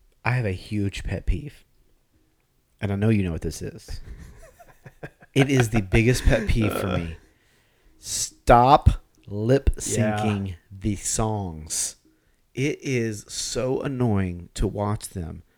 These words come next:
Speaker 1: I know, Christina Aguilera, you're really talented. Why on God's green earth are you lip syncing to your song?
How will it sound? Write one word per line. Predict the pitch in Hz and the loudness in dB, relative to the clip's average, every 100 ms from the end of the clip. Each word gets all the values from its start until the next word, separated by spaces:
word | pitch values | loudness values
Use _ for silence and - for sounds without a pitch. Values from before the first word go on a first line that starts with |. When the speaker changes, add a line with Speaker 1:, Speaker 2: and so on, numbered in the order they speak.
| _ _ _ _ _ - | _ _ _ _ _ -10
Speaker 1:
I | 117 117 | -6 -4
know, | 120 120 143 143 | -2 2 4 4
Christina | - 117 - 107 98 | 0 -4 -2 -4 -4
Aguilera, | 95 92 98 92 95 117 - | -4 -6 -4 -2 0 -2 -2
you're | 143 196 | 0 4
really | 139 127 | 4 4
talented. | 120 135 165 151 - 87 _ _ _ | 2 -2 -4 -4 -6 -10 _ _ _
Why | - 104 110 143 175 202 226 240 _ _ _ - | -18 -8 -2 0 0 0 -2 -4 _ _ _ -10
on | 107 98 | -8 -6
God's | 107 127 180 151 | 0 4 4 2
green | 131 165 | -2 -2
earth | - 107 98 - - - _ - | 0 0 0 -2 -10 -20 _ -6
are | 113 | -2
you | 120 120 | 2 4
lip | 117 139 160 | 6 6 4
syncing | - - 107 92 101 104 123 _ _ - | -2 -2 -2 0 -2 -2 -4 _ _ -4
to | 131 | 0
your | 139 135 156 | 0 2 2
song? | 170 - - 233 214 95 80 | 2 -2 -2 0 2 0 -2